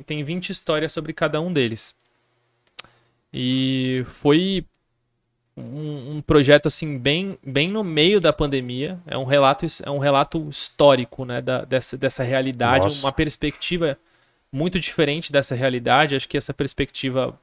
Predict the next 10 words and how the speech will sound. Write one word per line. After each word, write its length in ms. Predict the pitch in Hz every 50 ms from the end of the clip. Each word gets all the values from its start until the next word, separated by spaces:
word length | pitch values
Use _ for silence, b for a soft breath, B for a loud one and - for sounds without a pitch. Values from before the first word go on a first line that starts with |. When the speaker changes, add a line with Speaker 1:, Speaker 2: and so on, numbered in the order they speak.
| _ _ _ _
Speaker 1:
pandemia 420 | - 156 143 139 139 139 139 139 139
foi 140 | - 147 139
abordada 500 | 131 131 135 127 123 131 127 131 127 131
de 80 | 113
diversos 560 | 117 120 120 127 139 131 - - 135 117 113
ângulos, 360 | 123 127 139 151 156 156 147 139
mas 280 | 135 131 131 120 117
esse 260 | 127 139 - - -
é 60 | 143 135
um, 160 | 135 135